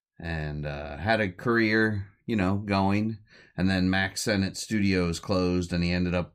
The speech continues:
selling cars. And that's when, uh, Jules White ran into him on the car lot and, uh,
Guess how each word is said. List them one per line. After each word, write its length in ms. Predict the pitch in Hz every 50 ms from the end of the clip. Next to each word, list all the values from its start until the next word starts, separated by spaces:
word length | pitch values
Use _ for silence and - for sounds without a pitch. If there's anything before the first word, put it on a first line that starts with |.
| -
selling 460 | - - - 120 104 95 92 82 80 -
cars. 720 | - - 117 113 104 92 82 78 76 78 78 - - - _ _ _ _ _ - - - _ _
And 180 | - 90 90 87
that's 320 | 87 87 90 85 - -
when, 360 | 110 92 87 85 82 82 80 80
uh, 220 | 76 76 76 76
Jules 460 | 73 - 98 98 95 92 92 90 85
White 360 | 85 90 90 92 95 90 -
ran 320 | 87 87 87 85 85 87 87
into 320 | 85 87 85 - 98 90
him 160 | 87 85 85
on 160 | 82 82 82 82
the 40 |
car 320 | 80 - - 120 110 110 92
lot 300 | 73 65 71 - - - _ _ _ _ _ _ _ _ _ _ _ _ _ _ -
and, 520 | - 82 82 78 76 71 71 67 69 71
uh, 220 | 73 69 60 55